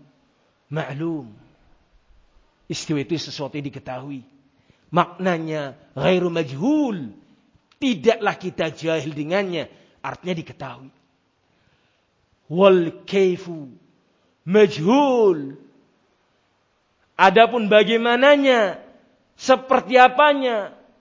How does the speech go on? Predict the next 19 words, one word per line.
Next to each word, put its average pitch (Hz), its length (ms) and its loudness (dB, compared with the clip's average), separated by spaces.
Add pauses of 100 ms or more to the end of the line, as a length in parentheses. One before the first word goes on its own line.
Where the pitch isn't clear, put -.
(380)
istiwanya 247 640 4
Allah 254 160 6
di 233 160 0
atas 233 240 0
arsy, 247 480 -10 (480)
sesuatu 190 560 0
yang 160 240 -4
tidak 226 400 0
diketahui. 170 1040 -10 (840)
Karena 185 260 6
tidak 254 320 4
ada 190 80 4
berita. 165 640 -10 (1500)
Kita 175 240 6 (100)
tahu 330 380 8
karena 202 240 6
ada 208 160 6
berita. 226 560 -2 (1040)
Allah 220 260 8